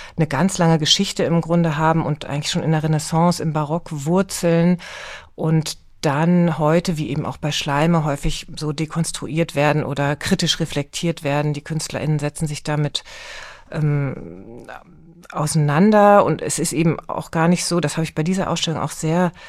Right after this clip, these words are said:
feststellen können, dass wirklich viele zeitgenössische Künstler und Künstlerinnen sich ganz intensiv auch mit der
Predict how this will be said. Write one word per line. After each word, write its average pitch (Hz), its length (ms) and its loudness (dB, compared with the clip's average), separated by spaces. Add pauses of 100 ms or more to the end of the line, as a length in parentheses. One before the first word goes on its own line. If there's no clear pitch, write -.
(200)
feststellen 160 800 0
können, 185 420 4 (500)
dass - 500 -2 (460)
wirklich 180 600 -4
viele 220 480 -2
zeitgenössische 165 760 -2
Künstler 175 460 -2
und 156 100 0
Künstlerinnen 175 640 2
sich 156 380 -6
ganz 165 240 0
intensiv 170 800 0
auch - 220 -4
mit 165 220 0
der 151 400 0